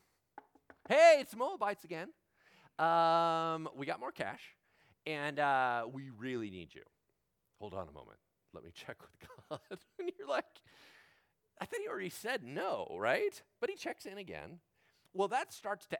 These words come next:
agitate the Lord. You start getting this undercurrent where he's like, "But Lord, they have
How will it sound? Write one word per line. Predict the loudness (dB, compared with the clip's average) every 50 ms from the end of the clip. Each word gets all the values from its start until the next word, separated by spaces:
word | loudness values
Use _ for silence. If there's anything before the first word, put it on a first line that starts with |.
| -6 -6
agitate | -6 -6 -6 -8 -10 -14 -14 -12 -12 -12 -12 -10
the | -10
Lord. | -8 -8 -8 -10 -10 -14 -18 -20 _ _ _
You | -20 -14
start | -10 -8 -8 -8 -8
getting | -10 -10 -8 -8
this | -8 -8 -10 -10 -12
undercurrent | -12 -10 -8 -10 -10 -10 -12 -14 -14 -12 -10 -10 -10 -12 -14 _
where | -8 -6 -4 -4 -4 -4 -4 -6 -8 _ _ _ _ _ _ _ _ _ _ _ _ _ -18
he's | -16 -12 -8 -4
like, | -4 -4 -4 -4 -8 _ _ _
"But | -18 -16 -10
Lord, | -8 -8 -6 -6 -8 -10 -10 -12 -14 -16 _ _ _ _ _ _ _ _ _ _ _ _
they | -14 -14
have | -12 -10 -8 -8 -8 -8 -8 -10 -14 -18